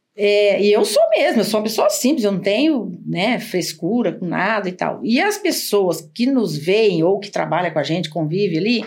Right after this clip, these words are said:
tem essa coisa de achar, ah, é a primeira dama, a única dama, né? <laughs> O prefeito parece que a gente é, é um ser do outro mundo, né? Tipo,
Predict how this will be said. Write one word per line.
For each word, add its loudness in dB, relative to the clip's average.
tem -2
essa -2
coisa 0
de 0
achar, 0
ah, 2
é 4
a 2
primeira 0
dama, 0
a -2
única -4
dama, -4
né? -2
<laughs> -4
O -2
prefeito -2
parece 0
que -2
a 0
gente 2
é, -2
é 2
um 0
ser 0
do 0
outro 0
mundo, 4
né? 0
Tipo, -4